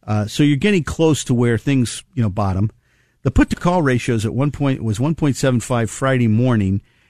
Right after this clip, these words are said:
and, uh, you know, that's a pretty high number.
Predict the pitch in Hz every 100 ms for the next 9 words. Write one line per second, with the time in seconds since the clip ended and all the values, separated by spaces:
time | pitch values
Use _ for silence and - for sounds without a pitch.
0 | _ 123 120 120 117 107 107 107 127 _
1 | _ _ _ _ 127 117 147 - 131 117
2 | - 127 139 127 131 120 101 101 107